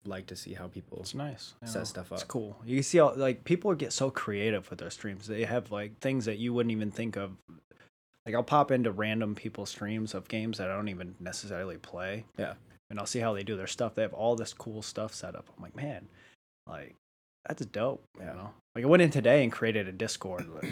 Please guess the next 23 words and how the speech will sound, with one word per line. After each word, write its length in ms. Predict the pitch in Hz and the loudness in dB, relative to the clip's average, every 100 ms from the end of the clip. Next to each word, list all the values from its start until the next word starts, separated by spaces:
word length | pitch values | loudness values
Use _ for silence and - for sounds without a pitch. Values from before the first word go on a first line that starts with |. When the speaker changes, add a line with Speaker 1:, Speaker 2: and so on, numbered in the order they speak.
| - | -8
Speaker 2:
<clears throat> 100 | - | -10
dog, 300 | - - - _ - - - _ _ _ _ _ _ _ _ _ - | -12 -12 -18 _ -20 -20 -20 _ _ _ _ _ _ _ _ _ -12
that's 160 | 110 - | -12 -12
work. 360 | - - - - - | -18 -20 -20 -20 -10
That's 180 | 123 - | -4 2
a 40 | |
lot 60 | 143 | 4
of 60 | |
Speaker 1:
Everybody, 200 | - 139 | 6 6
Speaker 2:
work. 180 | 110 95 - - | 4 -2 -8 -10
Speaker 1:
everybody 280 | 123 151 175 | -4 0 0
says 220 | - 147 | 2 0
that. 200 | 104 - - - _ - | 0 -4 -6 -14 _ -14
Speaker 2:
Yeah. 240 | 107 101 87 - - | -10 -10 -12 -16 -6
Speaker 1:
I'm 260 | 127 113 98 _ - | -4 -4 -8 _ -10
not 360 | 107 110 104 - _ _ | -6 -4 -6 -12 _ _
ready, 280 | 104 101 - - - | -8 -8 -8 -18 -16
but 180 | - - _ _ _ - | -14 -16 _ _ _ -14
yeah. 180 | 104 95 | -8 -6
Speaker 2:
Yeah. 180 | 95 92 - | -6 -8 -6
Speaker 1:
I, 160 | 95 120 - - | -4 -4 -6 0
everybody's, 280 | 131 139 131 | 2 4 4
like, 160 | 117 | 2